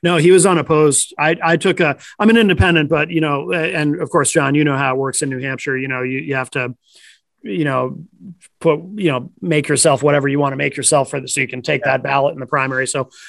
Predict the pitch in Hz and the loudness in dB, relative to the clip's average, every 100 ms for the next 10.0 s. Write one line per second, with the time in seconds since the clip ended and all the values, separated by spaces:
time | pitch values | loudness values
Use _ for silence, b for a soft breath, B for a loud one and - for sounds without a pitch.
0 | B 156 143 123 151 143 - 151 143 170 | B 0 2 2 4 2 0 -2 0 0
1 | 151 143 131 127 123 123 - 190 151 156 | 0 0 0 -2 -4 -6 -8 -8 -2 0
2 | 151 139 135 135 127 127 151 147 135 131 | 2 2 2 0 -2 -2 0 2 2 0
3 | - 139 127 123 - 131 - 131 127 135 | -4 -2 -2 -4 -6 -4 -2 -2 -4 -8
4 | - 135 131 127 127 120 127 127 131 160 | -8 -6 -6 -6 -8 -6 -4 -4 -4 -8
5 | 143 143 143 B B 185 185 175 202 202 | -6 -2 -2 B B 0 2 2 2 4
6 | 202 196 190 175 156 165 143 156 185 143 | 4 4 4 2 2 0 0 2 2 0
7 | - - 139 135 131 131 131 139 - - | -6 -6 -6 -4 -4 -6 -6 -4 -4 -2
8 | 156 151 151 143 143 147 143 135 b b | -2 0 0 0 0 0 -2 -4 b b
9 | b b b _ 170 165 156 147 139 135 | b b b _ 2 4 4 2 -2 -6